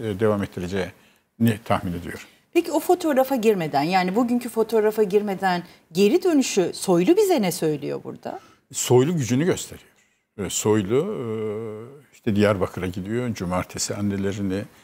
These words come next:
Speaker 1: yani P K K'nın çocuklarını kaçırarak, e, gözyaşı döken, e, anneleri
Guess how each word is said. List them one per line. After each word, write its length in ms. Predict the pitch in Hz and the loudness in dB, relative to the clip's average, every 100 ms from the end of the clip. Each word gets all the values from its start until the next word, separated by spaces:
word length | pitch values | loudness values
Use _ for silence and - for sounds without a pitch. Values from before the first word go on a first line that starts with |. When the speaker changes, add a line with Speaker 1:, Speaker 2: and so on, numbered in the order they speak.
| _ - | _ 0
Speaker 1:
yani 240 | 95 92 80 - _ _ | 0 0 -6 -12 _ _
P 120 | - | -8
K 140 | - 95 | -4 -4
K'nın 420 | - 90 98 101 | -2 -4 -4 -6
çocuklarını 520 | - 90 90 82 90 | -8 -8 -6 -6 -6
kaçırarak, 600 | 87 - - 85 95 95 - - _ _ _ _ _ | -6 -8 -8 -6 -6 -6 -10 -20 _ _ _ _ _
e, 40 | 80 80 80 82 85 85 _ _ _ _ _ _ _ _ _ - | -8 -8 -8 -10 -16 -20 _ _ _ _ _ _ _ _ _ 2
gözyaşı 520 | 117 110 98 92 78 | 2 2 -2 -4 -6
döken, 300 | 87 - 87 | -6 -6 -6
e, 280 | - - 82 73 - - | -8 -12 -10 -10 -12 -4
anneleri 560 | 104 95 90 90 92 | 0 2 2 -2 -2